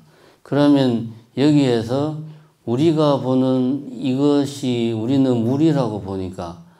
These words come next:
물이 맞고 천신들이나 물고기나 아기들은 잘못 보는 거냐? 아니죠. 천신들의 세계에서는 우리가 물이라고 하는 그것이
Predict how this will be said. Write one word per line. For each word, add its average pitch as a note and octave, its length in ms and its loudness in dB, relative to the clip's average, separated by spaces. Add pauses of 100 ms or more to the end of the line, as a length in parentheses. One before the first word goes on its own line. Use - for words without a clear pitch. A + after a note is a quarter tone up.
(220)
물이 C#3+ 280 2
맞고 A#2+ 540 -4 (880)
천신들이나 A#2 1120 0
물고기나 A2+ 1160 -4 (540)
아기들은 C3 880 -2
잘못 A2 380 -6
보는 C#3 300 -2
거냐? E2+ 420 -8 (880)
아니죠. F2 500 -6 (1300)
천신들의 D#3+ 760 2
세계에서는 A#2 1040 -2 (1600)
우리가 C#3 380 2
물이라고 B2+ 640 0
하는 D3 540 -4
그것이 D3+ 840 -4